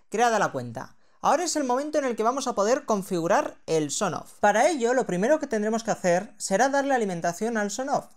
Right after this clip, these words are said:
Sí, ahora mismo está conectado a la regleta, pero no está encendida. ¿Veis que está parpadeando el led verde?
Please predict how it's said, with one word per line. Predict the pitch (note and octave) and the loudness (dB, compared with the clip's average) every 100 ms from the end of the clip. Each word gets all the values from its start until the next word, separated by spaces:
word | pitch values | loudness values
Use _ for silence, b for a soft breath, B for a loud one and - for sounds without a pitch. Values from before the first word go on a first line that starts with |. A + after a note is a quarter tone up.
| - | -6
Sí, | - C#4 | -2 0
ahora | D3 F#3 | 2 2
mismo | G3 G#3 E3+ | 2 0 -2
está | C3+ D3+ | -2 -2
conectado | E3 F3 G#3 G#3 | -2 -2 2 4
a | |
la | A3 | 4
regleta, | C#4 C#4 B3 A3+ A#3+ - | 4 4 2 2 2 2
pero | - A#3 G3+ | 2 2 2
no | D3 | -2
está | D#3 | -6
encendida. | D3 G#3+ D4 A3 - - | -2 -2 0 -2 -4 -12
¿Veis | - A#3 B3+ | -2 -2 0
que | C#4+ | 0
está | C#4 | 2
parpadeando | C#4 C4+ C4+ B3+ B3 B3 A#3+ | 2 2 2 2 2 0 0
el | A#3 | 0
led | A3+ A3 | 0 2
verde? | D#4+ A#3 B2 A#2 | 0 0 -8 -10